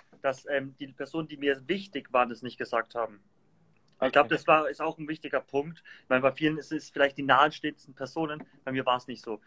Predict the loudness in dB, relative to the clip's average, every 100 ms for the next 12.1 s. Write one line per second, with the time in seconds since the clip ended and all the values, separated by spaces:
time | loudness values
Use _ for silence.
0 | -16 -6 -4 -2 -4 -4 -6 -10 -6 -6
1 | -2 -2 -2 0 0 0 -2 -4 -2 0
2 | 2 2 -2 -4 -6 -6 -6 -8 -4 -4
3 | -2 4 4 4 -2 -8 _ _ _ 0
4 | 4 4 2 -4 0 2 2 2 -2 2
5 | 2 2 -4 -6 -4 -4 -4 -6 -8 -8
6 | -8 -4 -2 -2 -4 -10 -10 -10 0 6
7 | 6 4 -2 -18 -18 -4 6 6 6 -4
8 | -8 -8 -6 -2 -2 -2 -4 -4 -6 -4
9 | -2 -4 -6 -8 0 0 2 -2 0 0
10 | 0 -4 -4 -2 -2 -2 -4 -4 0 4
11 | 4 4 2 -4 -4 -2 0 -2 -2 -6
12 | -6